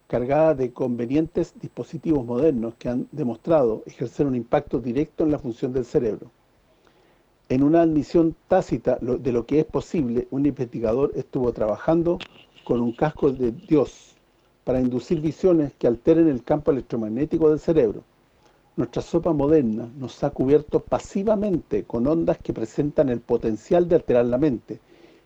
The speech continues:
mientras que una amplia gama de posibilidades, tales como las torres de telefonía móvil, que son las torres WEN,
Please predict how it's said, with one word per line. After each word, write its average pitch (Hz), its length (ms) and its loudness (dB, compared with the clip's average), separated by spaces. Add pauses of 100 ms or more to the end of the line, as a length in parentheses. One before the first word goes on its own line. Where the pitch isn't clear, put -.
mientras 147 300 2
que - 140 -6
una 123 260 0
amplia 202 240 0
gama 170 240 0
de 170 80 4
posibilidades, 131 600 0 (100)
tales 120 280 0
como 110 280 -6
las 101 160 -10
torres 127 460 -2 (340)
de 120 60 -2
telefonía 120 640 -2
móvil, 131 520 0 (840)
que 131 100 -10
son 135 300 -2
las 117 140 -2
torres 190 360 2
WEN, 147 320 2